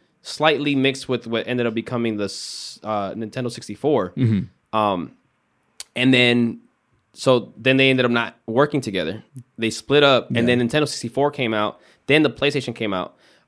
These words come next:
Speaker 1: Um, but yeah, that, yeah, I've seen the pictures. Like, it, it,
Speaker 2: Yeah,
Speaker 1: it looks
Speaker 2: it, it's
Speaker 1: crazy dope.
Speaker 2: crazy.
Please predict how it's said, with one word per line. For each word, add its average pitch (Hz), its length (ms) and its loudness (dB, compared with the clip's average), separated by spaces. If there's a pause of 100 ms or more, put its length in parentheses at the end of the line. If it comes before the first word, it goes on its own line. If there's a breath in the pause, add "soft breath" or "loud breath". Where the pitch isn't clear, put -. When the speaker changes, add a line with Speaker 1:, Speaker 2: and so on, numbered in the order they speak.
Speaker 1:
Um, 98 540 0
but 120 100 0
yeah, 180 180 2 (280)
that, 123 260 -4
yeah, 131 140 2
I've 135 140 2
seen - 160 0
the 165 60 4
pictures. 123 400 0
Like, 107 180 -6
it, 117 60 -6
it, 131 100 -6
Speaker 2:
Yeah, 143 200 6
Speaker 1:
it 127 80 2
looks 165 200 2
Speaker 2:
it, 127 120 -2
it's - 60 -10
Speaker 1:
crazy 175 280 2
dope. 107 320 -4
Speaker 2:
crazy. 139 540 -2